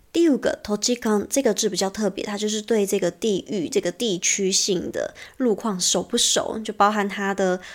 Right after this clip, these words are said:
房子啊，就这一带大概有什么东西啊，然后什么路啊，怎么走这样子的一个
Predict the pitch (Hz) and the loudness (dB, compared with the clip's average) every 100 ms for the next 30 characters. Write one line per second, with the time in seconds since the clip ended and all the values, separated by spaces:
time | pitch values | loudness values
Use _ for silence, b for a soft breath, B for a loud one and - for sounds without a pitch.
0 | B _ 185 185 214 214 208 190 190 196 | B _ 0 0 0 2 2 2 0 0
1 | 196 190 196 180 196 196 196 190 180 175 | 0 2 2 2 0 -2 0 2 4 2
2 | 214 165 113 185 180 180 - 170 175 - | 0 -2 -2 0 0 0 0 0 -2 -4
3 | - 175 190 190 170 175 - 220 226 208 | -6 -4 -2 0 -2 -2 2 4 4 4
4 | 190 185 185 170 175 - 156 - - 208 | 2 -2 -2 -4 -4 -2 -2 -2 0 0
5 | 185 180 - - - 165 - 269 | -2 -6 -4 -4 -4 -4 -4 -8